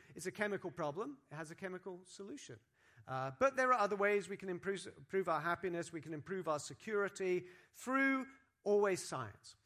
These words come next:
scientific technologies. Uh, the advance of science will make the world a better place, and we don't want these religious people holding us back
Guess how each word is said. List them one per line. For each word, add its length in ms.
scientific 800
technologies. 840
Uh, 240
the 120
advance 520
of 140
science 680
will 80
make 220
the 80
world 320
a 20
better 200
place, 380
and 140
we 80
don't 220
want 140
these 160
religious 640
people 480
holding 420
us 100
back 300